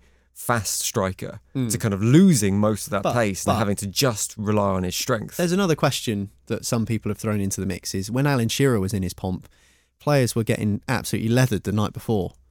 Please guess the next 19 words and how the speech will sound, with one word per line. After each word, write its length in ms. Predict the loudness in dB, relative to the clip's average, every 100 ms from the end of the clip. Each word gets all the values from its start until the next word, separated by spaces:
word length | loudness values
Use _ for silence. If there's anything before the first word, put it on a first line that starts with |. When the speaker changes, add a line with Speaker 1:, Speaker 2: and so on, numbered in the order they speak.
| -6
Speaker 1:
Yeah. 240 | 2 2 2
Speaker 2:
And, 160 | 0 2
you 60 | 2
know, 80 |
the 80 | 2
fitness 440 | 2 0 2 -2 -2
wasn't 260 | -2 -2
there 280 | -2 -2 -4 -4
and 220 | -2 0
the 40 | 0
standards 460 | 2 4 4 2
weren't 180 | 0 -2
as 80 | -2
high. 300 | -2 -2 -2 -4
And 120 | -2
I 40 |
think 160 | 0 0
that's 180 | 0 -2
true. 320 | 0 0 -2